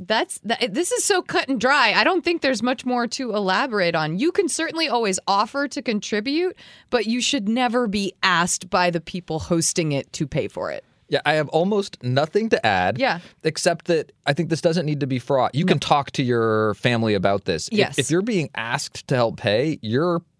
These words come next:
Speaker 2: partially hosting, which means you also get to make some decisions like,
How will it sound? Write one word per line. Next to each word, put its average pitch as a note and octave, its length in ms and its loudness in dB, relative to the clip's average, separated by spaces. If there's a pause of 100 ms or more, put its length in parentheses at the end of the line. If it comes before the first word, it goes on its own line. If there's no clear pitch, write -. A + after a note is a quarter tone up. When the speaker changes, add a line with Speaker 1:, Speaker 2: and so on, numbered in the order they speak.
(100)
Speaker 2:
partially C3+ 560 0
hosting, G#2+ 720 -2
which A#2+ 160 -4
means C3+ 240 -2
you D#3+ 80 0
also G#3 180 -2
get F#3+ 160 -2
to F3 80 -2
make D#3 220 -2
some D3+ 140 -2
decisions B2+ 580 -2
like, A#2+ 300 0